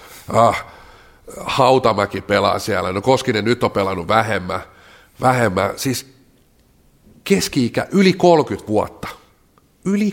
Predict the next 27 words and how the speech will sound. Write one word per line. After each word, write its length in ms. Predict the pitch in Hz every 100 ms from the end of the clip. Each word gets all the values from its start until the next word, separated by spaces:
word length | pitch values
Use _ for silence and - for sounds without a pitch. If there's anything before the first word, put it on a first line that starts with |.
| -
kolmekymmentä 580 | 185 196 180 131 - 113
vuotta 480 | 127 113 - 101
T 200 | - -
P 440 | - 139 131 117 101
S:n 180 | 104 98
kolmosen. 480 | 127 123 101 98 98
Se 60 |
on 100 | 127
aivan 240 | 151 160 135
eri 140 | 139
luokkaa, 380 | 123 117 - 98
mitä 220 | 98 104
näillä 200 | 98 104
muilla 300 | 110 110 95
joukkueilla. 520 | 92 90 - 139 -
Siis 200 | - 92
et, 160 | 98 - - - - -
ö, 280 | 110 101 98 - - - - - - - - -
Nokian 520 | 135 143 143 127 117 - -
kolmonen, 540 | - 123 113 113 113 107 - - _ _ -
about 280 | 110 107
kaksikymmentäneljä 600 | - 117 - - 113 107
vuotta, 240 | 95 95 101
Klassikin 480 | 127 123 120 101 98
kolmoskenttä, 800 | 107 104 98 - 92 90 98 - - - - -
kaksikymmentäkaksi 640 | 127 123 120 - 107 -
vuotta. 340 | - - -